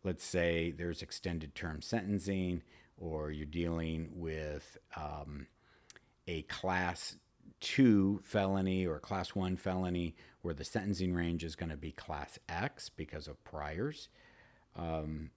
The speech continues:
it could have something to do with, let's say, a sex assault where someone has to do eighty-five percent time or, um, something like that. So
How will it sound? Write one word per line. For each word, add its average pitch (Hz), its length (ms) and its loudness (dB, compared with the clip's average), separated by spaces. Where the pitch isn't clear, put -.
it 98 200 -4
could 107 260 6
have 92 220 0
something 95 260 -2
to 92 80 0
do 90 200 4
with, 80 200 -2
let's 85 200 -2
say, 87 180 2
a 80 80 0
sex - 380 -2
assault 92 520 2
where 85 240 -2
someone 87 300 -2
has 85 220 -4
to 78 100 -8
do 80 180 -2
eighty-five 76 520 -6
percent - 380 -12
time 95 460 0
or, 69 100 -10
um, 78 200 -12
something 151 420 2
like 78 220 2
that. - 220 -6
So 95 320 4